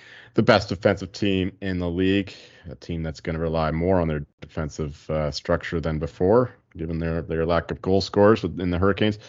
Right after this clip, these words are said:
But, uh, so yeah, the, the Rangers are getting their power play going, they're getting their offense going. Panthers are still one of the best, uh, offensive teams in the league and can't play defense. So yeah, I lean to, I'll take the over six and a half if, uh, if any bet on this game.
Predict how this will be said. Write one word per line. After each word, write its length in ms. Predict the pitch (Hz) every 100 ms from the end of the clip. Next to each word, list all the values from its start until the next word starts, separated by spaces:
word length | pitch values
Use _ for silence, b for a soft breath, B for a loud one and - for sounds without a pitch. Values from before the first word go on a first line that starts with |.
| B B B B B
But, 260 | 104 92 104
uh, 420 | 101 98 98 92
so 140 | -
yeah, 400 | 131 95 76 80
the, 140 | 85 92
the 120 | 95
Rangers 420 | 104 101 98 90
are 80 | 95
getting 240 | 92 78
their 80 | 82
power 260 | - 120 120
play 160 | 117
going, 380 | 110 113 113 113
they're 80 | 90
getting 160 | 69 67
their 80 |
offense 320 | 110 107 110 107
going. 320 | 107 104 104
Panthers 420 | 104 107 107 95
are 60 | 87
still 240 | - 101
one 80 | 98
of 60 |
the 60 | 98
best, 380 | 95 101 92 101
uh, 40 | 98
offensive 320 | 95 107 101 92
teams 220 | 104 95
in 60 |
the 160 | 98 101 -
league 240 | 101 95 -
and 260 | 76 71 -
can't 220 | 95 92
play 100 | 90
defense. 560 | 90 87 90 85 - - B B B B
So 100 | -
yeah, 120 | 80
I 20 | 85
lean 200 | 110 101
to, 200 | 95 90
I'll 80 | 101
take 180 | 104 107
the 160 | 92 87
over 160 | 76
six 260 | 71 85 -
and 80 | 78
a 20 |
half 280 | 76 - 76
if, 220 | - -
uh, 380 | 76 73 73 73
if 220 | 71 -
any 180 | 85 80
bet 220 | 73 76
on 80 | 73
this 160 | 73 -
game. 300 | 76 73